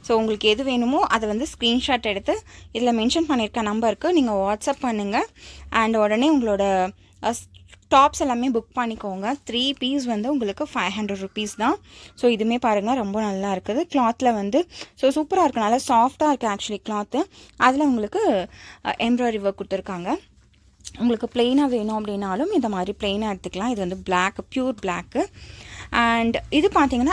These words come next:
அம்பர்லா. இப்ப ஏன் கொடுத்துருக்கேன் இல்லையா, இது வந்து அம்பர்லால இருக்கும். ஆ, so, இதுவுமே வந்துட்டு அம்பர்லா கட்டிங்ல தான் இருக்கு.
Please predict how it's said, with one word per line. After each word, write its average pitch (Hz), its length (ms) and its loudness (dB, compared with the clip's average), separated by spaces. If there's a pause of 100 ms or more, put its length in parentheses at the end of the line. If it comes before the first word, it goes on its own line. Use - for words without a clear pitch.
அம்பர்லா. 240 540 2
இப்ப 240 180 -6
ஏன் 240 320 -2
கொடுத்துருக்கேன் 233 380 -4
இல்லையா, 220 220 0
இது 302 200 2
வந்து 214 300 0
அம்பர்லால 202 580 0
இருக்கும். 277 320 -4 (760)
ஆ, 220 300 4
so, 220 340 -2
இதுவுமே 220 380 -2
வந்துட்டு 202 220 -4 (360)
அம்பர்லா 208 460 -2
கட்டிங்ல 190 400 -8
தான் 190 140 -4
இருக்கு. 247 320 -4